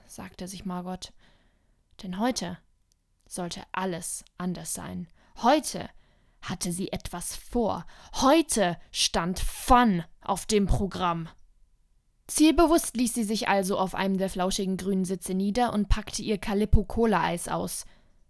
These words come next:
Sommerfeeling auf Abruf sozusagen. Bestimmt würde das ihre Laune um einiges bessern. Der Bus setzte sich ächzend in Bewegung.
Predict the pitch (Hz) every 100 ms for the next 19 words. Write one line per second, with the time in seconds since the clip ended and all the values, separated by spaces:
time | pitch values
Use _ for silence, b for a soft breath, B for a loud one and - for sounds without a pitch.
0 | _ _ - 269 302 - 214 180 175 160
1 | 175 - - 262 - 220 170 - 185 202
2 | 185 175 170 175 170 b b b 233 -
3 | - 370 320 214 208 190 196 208 185 180
4 | 185 - 208 - 226 240 208 180 180 -
5 | 180 - - 196 175 _ _ _ _ _
6 | _ _ - 196 277 - - 214 - 208
7 | 180 185 - 220 - - 247 240 - 214
8 | 220 208 165 165 165